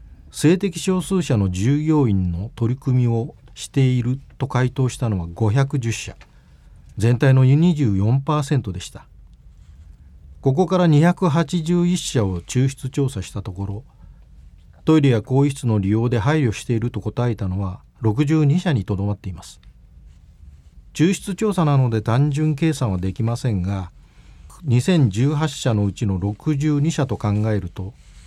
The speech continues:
約三パーセントとなります。これはやはり少ないと言わざるを得ないと思います。この調査結果は、性的少数者に対する職場環境について、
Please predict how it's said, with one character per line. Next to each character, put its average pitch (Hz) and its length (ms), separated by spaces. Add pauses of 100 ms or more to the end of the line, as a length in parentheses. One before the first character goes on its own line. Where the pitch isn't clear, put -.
(160)
約 135 240
三 120 260
パ 147 140
ー 143 40
セ 143 120
ン 139 40
ト 101 100
と 95 120
な 90 100
り 95 100
ま 82 100
す。 - 160 (1200)
こ 113 100
れ 120 60
は 120 120
や 113 120
は 123 160
り 131 140
少 - 240
な 135 400
い 127 180
と 127 220 (100)
言 120 140
わ 110 100
ざ 110 160
る 104 80
を 98 80
得 98 100
な 117 120
い 98 60
と 101 80
思 95 140
い 98 40
ま 95 120
す。 - 180 (1160)
こ 147 120
の 160 80
調 180 160
査 185 140
結 180 220
果 101 160
は、 95 260 (160)
性 160 320
的 185 260
少 180 320
数 185 280
者 131 140
に 98 120
対 107 220
す - 180
る 95 100
職 101 260
場 147 120
環 156 220
境 110 140
に 90 100
つ - 140
い 101 100
て、 87 220